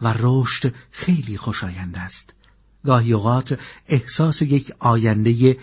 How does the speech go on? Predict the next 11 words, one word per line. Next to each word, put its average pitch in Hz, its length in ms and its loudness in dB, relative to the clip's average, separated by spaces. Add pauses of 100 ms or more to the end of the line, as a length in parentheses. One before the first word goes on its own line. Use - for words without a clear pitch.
(160)
خیلی 123 640 -2
روشن 113 420 -4
دارم. 90 340 -12 (640)
زندگی 107 720 -2 (260)
و 104 60 -2
فرصت‌های 127 800 0
زیادی 127 500 0
را 95 240 -4 (240)
پیش 123 320 -4
رویمان 98 540 -2
داریم. 92 320 -8